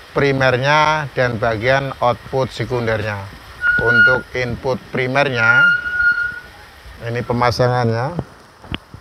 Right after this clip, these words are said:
Yang dari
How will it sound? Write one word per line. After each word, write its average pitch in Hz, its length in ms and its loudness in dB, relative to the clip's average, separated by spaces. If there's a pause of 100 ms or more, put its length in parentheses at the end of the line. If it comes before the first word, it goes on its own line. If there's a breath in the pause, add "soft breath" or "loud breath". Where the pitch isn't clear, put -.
(2000)
Yang 135 220 2
dari 127 260 4